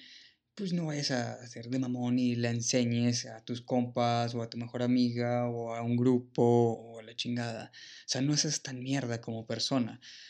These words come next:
debido a que pueda llegar a pasar que al final,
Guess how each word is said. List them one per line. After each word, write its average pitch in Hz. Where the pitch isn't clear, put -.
debido 139
a 117
que 113
pueda 131
llegar 139
a 120
pasar -
que 117
al 120
final, 139